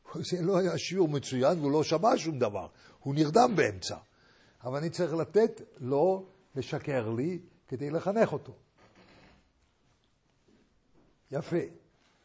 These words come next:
זה נקרא שאני כי אם לבין אותי, זה לקח לי הרבה זמן.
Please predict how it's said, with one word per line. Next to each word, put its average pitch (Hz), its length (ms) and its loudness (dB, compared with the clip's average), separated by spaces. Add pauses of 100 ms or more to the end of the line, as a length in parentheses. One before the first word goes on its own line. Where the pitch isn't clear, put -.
(420)
זה 196 200 4
נקרא 151 540 2 (640)
שאני 175 540 0
כי 208 360 -4
אם 208 340 -4
לבין 180 420 2
אותי, 175 240 0 (120)
זה 165 140 -8
לקח 170 300 -6
לי 180 100 -2
הרבה 165 260 4
זמן. 120 260 -8